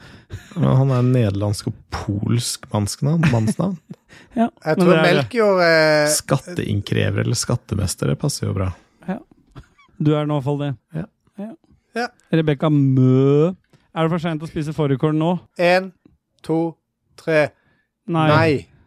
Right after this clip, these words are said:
Speaker 1: Trym Gudmundsen. Er raspeballer julemat?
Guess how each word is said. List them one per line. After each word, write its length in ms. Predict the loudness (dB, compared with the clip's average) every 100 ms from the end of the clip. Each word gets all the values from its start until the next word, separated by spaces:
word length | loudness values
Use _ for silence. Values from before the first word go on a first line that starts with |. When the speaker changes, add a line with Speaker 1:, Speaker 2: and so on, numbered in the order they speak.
| _ _ _ _ _ _
Speaker 1:
Trym 420 | -2 0 2 2 -2 -10 -6
Gudmundsen. 800 | 0 0 2 0 0 0 0 0 -6 _
Er 280 | -2 0 0
raspeballer 800 | -2 -4 -6 -4 -4 -2 -2 0
julemat? 600 | 2 0 0 -2 -4 -10